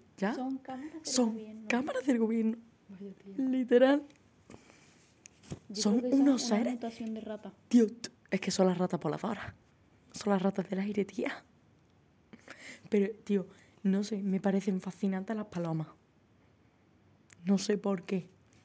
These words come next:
Speaker 1: Pero yo veo una paloma y me ilusiono. El otro día, el otro, no sé qué mierdas estaba haciendo. Estaba divagando.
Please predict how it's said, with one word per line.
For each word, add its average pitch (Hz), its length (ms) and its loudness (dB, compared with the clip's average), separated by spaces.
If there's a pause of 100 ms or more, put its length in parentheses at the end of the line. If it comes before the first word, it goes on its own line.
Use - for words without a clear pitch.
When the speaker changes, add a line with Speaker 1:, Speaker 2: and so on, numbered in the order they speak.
(260)
Speaker 1:
Pero 202 180 10
yo 196 220 8
veo 214 160 6
una 185 260 2
paloma 170 440 2 (920)
y 190 160 4
me 196 100 6
ilusiono. 196 800 4 (1600)
El 202 160 4
otro 208 240 4
día, 294 280 2 (1900)
el 202 120 0
otro, 202 180 -2 (320)
no 190 220 -2
sé 285 140 -2
qué 269 120 -4
mierdas 247 460 0
estaba 226 320 -2
haciendo. 180 600 -2 (640)
Estaba 285 320 2
divagando. 190 680 -2